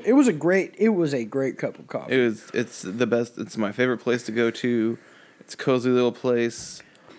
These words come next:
Speaker 2: It's got
Speaker 1: It
Speaker 2: art,
Speaker 1: is, it's
Speaker 2: art on the
Speaker 1: cozy, man.
Speaker 2: walls.
Speaker 1: It's cozy. It's, it's modern too.
Speaker 2: It, yeah, it's
Speaker 1: which
Speaker 2: modern.
Speaker 1: is weird for, like, a modern thing, 'cause normally I don't think modern things are cozy at all.
Speaker 2: Yeah.
Speaker 1: But that place was nice, dude. It was comfortable.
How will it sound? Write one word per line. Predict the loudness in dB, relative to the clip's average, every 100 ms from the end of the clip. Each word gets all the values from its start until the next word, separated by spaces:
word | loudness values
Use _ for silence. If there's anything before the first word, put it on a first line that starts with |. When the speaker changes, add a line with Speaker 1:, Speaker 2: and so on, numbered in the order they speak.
| -6
Speaker 2:
It's | -6 -2
got | 2 2 2
Speaker 1:
It | 4
Speaker 2:
art, | 6
Speaker 1:
is, | 6 4
it's | 4 6
Speaker 2:
art | 6
on | 8
the |
Speaker 1:
cozy, | 8 8 6
man. | 6 6
Speaker 2:
walls. | 4 4
Speaker 1:
It's | 2 2
cozy. | 4 4 6 4
It's, | 2 2
it's | 0 2
modern | 2 4 4 4 2
too. | 2 2 2
Speaker 2:
It, | -2 0
yeah, | 0
it's | 2 2
Speaker 1:
which | 2 4
Speaker 2:
modern. | 4
Speaker 1:
is | 4
weird | 2 2
for, | 0
like, | 2 2 0 -6 -2
a | 2
modern | 4 6 4 4
thing, | 2 0
'cause | 0 -4 -2
normally | 0 4 4 6
I | 4
don't | 4
think | 0 2
modern | 2 4 2
things | 0 -2
are | -2
cozy | -2 0 0 0
at | 2
all. | 4 4 2
Speaker 2:
Yeah. | -2 -12 -20 _
Speaker 1:
But | 0
that | 2 4
place | 2 2
was | -2 2
nice, | 2 2 2
dude. | 0
It | 0
was | -2
comfortable. | -2 -2 0 2 4 2